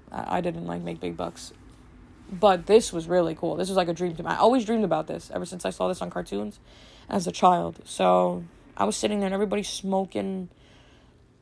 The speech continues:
you could smoke in public there, like, in, in all the casinos. They're smoking. And I have bad, not bad lungs, but my lungs are very, um, I can't be around cigarette smoker. I hyperventilate.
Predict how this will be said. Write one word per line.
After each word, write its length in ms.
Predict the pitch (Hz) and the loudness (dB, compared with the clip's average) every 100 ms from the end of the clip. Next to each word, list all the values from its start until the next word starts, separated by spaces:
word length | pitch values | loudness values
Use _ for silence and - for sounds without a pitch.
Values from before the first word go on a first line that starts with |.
| _ _ _ _ _ _ _ _ - - 175 | _ _ _ _ _ _ _ _ -20 -18 -10
you 60 | |
could 120 | 185 - | -6 -4
smoke 320 | 202 196 190 | 2 2 2
in 100 | 180 | 0
public 380 | 180 185 180 160 | 2 2 0 0
there, 240 | 175 170 | 0 2
like, 240 | 175 170 170 | 0 -2 -2
in, 200 | 165 - | -8 -6
in 100 | 175 | -2
all 100 | 175 | -2
the 80 | 175 | -2
casinos. 440 | - 196 175 170 | -6 -4 -4 -4
They're 100 | 190 | -6
smoking. 840 | 180 - 196 190 196 196 190 180 175 _ _ _ _ _ _ _ _ - | -8 0 2 2 2 0 -2 -6 -8 _ _ _ _ _ _ _ _ -6
And 120 | - | 2
I 60 | 214 | 4
have 140 | 226 | 6
bad, 280 | 202 202 - - - | 6 6 4 -6 -2
not 240 | 254 311 | 0 2
bad 200 | 302 277 | 2 4
lungs, 280 | 240 185 160 | 2 0 -2
but 240 | 170 180 | 0 0
my 140 | 185 196 | 0 2
lungs 300 | 214 226 196 | 4 4 4
are 80 | |
very, 520 | 175 190 190 202 196 190 | 4 4 4 4 2 0
um, 500 | 180 175 170 170 165 _ - | 0 -2 -4 -8 -12 _ -6
I 120 | 190 | -4
can't 220 | 202 233 | -2 0
be 80 | 208 | 0
around 180 | 190 185 | 0 -2
cigarette 300 | 190 170 170 | -2 -2 -4
smoker. 320 | - 170 170 | -4 -6 -4
I 60 | 170 | -6
hyperventilate. 640 | 170 165 165 165 165 170 | -4 -6 -6 -4 -4 -6